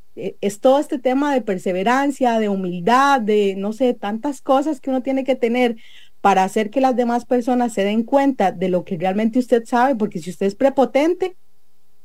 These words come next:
menos, ¿verdad? <laughs> "No, es que yo todo me lo sé", no, y yo todo no me lo sé.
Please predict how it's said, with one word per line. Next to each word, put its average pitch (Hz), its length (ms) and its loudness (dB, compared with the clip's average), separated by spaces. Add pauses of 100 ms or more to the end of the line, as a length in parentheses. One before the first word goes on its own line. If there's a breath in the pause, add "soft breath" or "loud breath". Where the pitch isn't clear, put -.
menos, 196 600 0 (500)
¿verdad? 180 420 0
<laughs> 233 440 0 (320 soft breath)
"No, 226 140 2
es 262 140 0
que 254 120 -2
yo 233 160 0
todo 262 180 2
me 220 120 0
lo 185 100 -2
sé", 226 180 0
no, 196 180 -4
y 175 100 -8
yo 160 160 -6
todo 247 260 -2
no 269 120 0
me 170 120 -4
lo 156 140 -8
sé. 247 440 -2